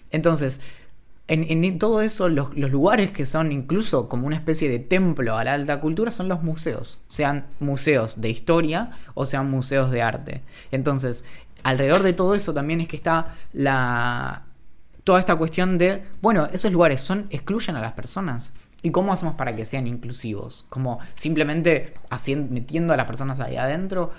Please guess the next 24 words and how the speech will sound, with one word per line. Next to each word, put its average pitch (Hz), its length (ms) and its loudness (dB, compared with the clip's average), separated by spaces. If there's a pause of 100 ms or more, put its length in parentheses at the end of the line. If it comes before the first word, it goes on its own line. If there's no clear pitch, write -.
(120)
o 180 200 4
dando 165 300 2
buenos 151 320 0
motivos? 131 520 -4
Como 113 260 -6
dando 165 460 2 (340)
eso, 156 260 0
la 107 140 -2
capa 147 240 4
de 139 60 0
interpretación. 117 760 -4
¿Cómo, 196 320 0
cómo 220 220 2
te 156 80 2
puedo 160 300 2
llevar 147 260 2
de 147 80 2
la 120 100 0
mano 151 280 0
para 117 220 -2
que 117 100 0
de 117 100 -2
repente 151 400 2
vos 156 280 2